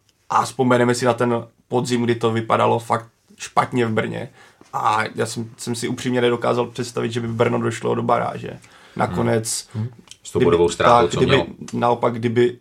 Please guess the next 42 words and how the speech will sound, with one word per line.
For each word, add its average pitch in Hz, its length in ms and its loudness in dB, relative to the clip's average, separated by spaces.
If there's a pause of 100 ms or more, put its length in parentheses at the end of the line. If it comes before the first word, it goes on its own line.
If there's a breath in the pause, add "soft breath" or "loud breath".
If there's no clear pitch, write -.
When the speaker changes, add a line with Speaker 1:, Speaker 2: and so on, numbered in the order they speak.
Speaker 1:
ještě 117 220 -10
bylo 117 180 -2
třeba 120 220 -4
pět 120 280 -4
kol, 117 220 -2
tak 117 140 -6
já 117 100 -4
si 120 140 -10
myslím, 113 280 -6
že 117 80 -6
Brno 117 300 -4
skončí 113 380 -6
druhé 120 460 0
a 117 400 0 (440 loud breath)
možná 117 320 0
útočí 117 380 -2
ještě 117 220 -4
na 117 80 2
Budějovice, 113 680 -6
protože 110 440 -10
oni 117 180 -6
jsou 113 280 -8
ve 117 100 -4
strašném 113 480 -6
laufu. 113 460 -6 (320 loud breath)
A 117 100 -6
zmiňoval 120 360 4
to, 123 80 -4
myslím, 120 680 -6
Jirka, 123 580 -4
ale 113 680 2 (240 soft breath)
je 113 100 -4
tam 117 180 0
znát, 117 200 4
jak 113 180 -2
Pavel 113 320 -2
Schuster 113 380 -6
má 117 420 -2
autoritu 113 520 -6
mezi 110 240 -6
hráči. 113 460 -6
On, 113 460 -4